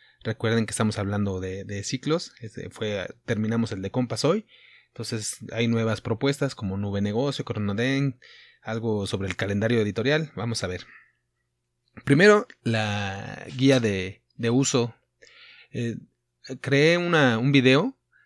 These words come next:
para un usuario final, un supuesto usuario final, alguien que requiere utilizar el sistema Compass. Lo publiqué en, en YouTube, entonces lo grabé, eh, usé ahí un ejemplo de cómo se puede usi-, usar el sistema, recorrí el sistema rápido. La idea es,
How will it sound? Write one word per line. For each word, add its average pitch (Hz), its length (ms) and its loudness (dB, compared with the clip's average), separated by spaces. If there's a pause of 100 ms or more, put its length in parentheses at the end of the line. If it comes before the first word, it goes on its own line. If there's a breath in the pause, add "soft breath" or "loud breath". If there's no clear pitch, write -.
(200 soft breath)
para 104 580 -2
un 135 180 2
usuario 131 340 4
final, 117 440 0 (100)
un 120 80 -4
supuesto 117 420 0
usuario 113 260 0
final, 107 380 -4
alguien 117 320 0
que 104 160 -2
requiere 110 640 -2 (360 soft breath)
utilizar 113 520 0
el 117 80 -2
sistema 117 320 -2
Compass. 127 420 -4 (420 loud breath)
Lo 117 120 -6
publiqué 117 800 6
en, 104 800 -6
en 113 160 -4
YouTube, 131 380 2
entonces 113 420 -6
lo 101 120 -2
grabé, 151 440 2
eh, - 340 -6
usé 117 300 -4
ahí 117 180 2
un 117 140 2
ejemplo 151 460 2
de 120 120 0
cómo 110 240 -4
se - 140 -8
puede 104 180 -6
usi-, 104 400 -8
usar 110 320 -2
el 104 80 -4
sistema, 160 420 2
recorrí 110 440 -2
el 101 80 -6
sistema 107 340 -4
rápido. 139 480 2 (380 loud breath)
La 135 100 2
idea 180 280 8
es, 175 360 2